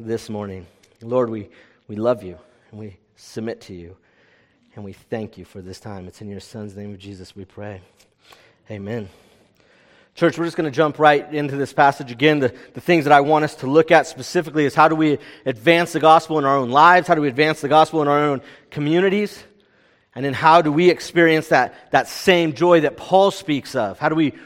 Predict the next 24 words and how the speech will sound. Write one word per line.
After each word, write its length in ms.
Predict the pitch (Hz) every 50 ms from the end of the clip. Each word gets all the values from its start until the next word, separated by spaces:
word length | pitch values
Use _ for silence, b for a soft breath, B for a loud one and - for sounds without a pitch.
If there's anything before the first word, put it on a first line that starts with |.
| B B B
realize 560 | 147 175 190 185 170 156 135 131 131 120 113
the 100 | 127 123
joy 280 | 117 120 160 170 160
of 120 | 139 - -
Christ 460 | - - 175 170 156 151 - - -
when 80 | 123 135
that 180 | 139 131 123
gospel 400 | 127 135 135 139 - - 123 123
is 300 | 135 139 135 120 107 - B B B B B
proclaimed? 520 | - 147 - - 165 160 151 143 127 117
So 120 | 110 - 147
if 80 | 131
we 80 | - 165
just 160 | 151 139 -
look 160 | 175 180 151
at 40 | 170
those 160 | 156 160 160
first 320 | - - 190 185 165 - -
three 220 | 175 175 185 180
verses, 440 | 147 135 165 180 180 - 196 180 -
starting 200 | - 185 165 151
in 60 | 139
verse 260 | 143 170 156 - -
twelve, 500 | - - 170 180 190 196 214 208 - -